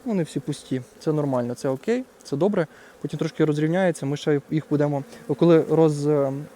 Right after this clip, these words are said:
розпогодиться трішки, ми ще будемо їх послабляти. Ну і давайте що, е, крайня рамочка. Крайня рамочка. Дивіться.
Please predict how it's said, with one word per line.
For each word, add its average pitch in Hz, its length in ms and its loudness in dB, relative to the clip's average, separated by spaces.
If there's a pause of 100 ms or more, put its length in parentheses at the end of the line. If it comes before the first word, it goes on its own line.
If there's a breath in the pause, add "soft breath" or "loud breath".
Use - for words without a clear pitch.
(380)
розпогодиться 170 640 0
трішки, 143 280 -4
ми 165 120 0
ще 160 120 -6
будемо 151 280 0
їх 151 140 -2 (380 loud breath)
послабляти. 156 680 2 (400 loud breath)
Ну 175 80 2
і - 20 4
давайте 185 300 4
що, 165 320 2
е, 147 100 4
крайня 185 320 2
рамочка. 196 460 0 (1160)
Крайня 139 220 -2
рамочка. 135 420 -4 (1500)
Дивіться. 135 400 0